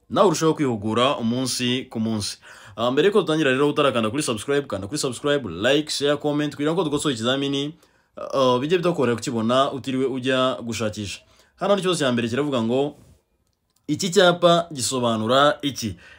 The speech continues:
Ese iyo ubonye icyapa nk'umuyobozi w'ikinyabiziga, kikubwira iki? Ese iki cyapa gisobanura iki? A. Utubuye dutaruka mu muhanda. B. Umuhanda urimo amazi.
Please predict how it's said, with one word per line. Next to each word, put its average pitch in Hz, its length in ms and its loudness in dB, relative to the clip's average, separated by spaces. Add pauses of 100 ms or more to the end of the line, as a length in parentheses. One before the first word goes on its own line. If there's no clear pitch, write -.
Ese 151 200 2
iyo 175 200 4
ubonye 170 180 6
icyapa 165 300 4
nk'umuyobozi 131 420 2
w'ikinyabiziga, 147 640 2 (200)
kikubwira 120 920 4 (260)
iki? 135 380 0 (460)
Ese 156 260 2
iki 127 200 -8
cyapa 151 520 6 (300)
gisobanura 117 920 4
iki? 117 420 -2 (540)
A. 139 240 6 (880)
Utubuye 156 600 6
dutaruka 151 640 6
mu 143 80 0
muhanda. 147 600 4 (140)
B. 110 380 2 (280)
Umuhanda 151 760 6 (360)
urimo 190 280 4
amazi. 139 640 6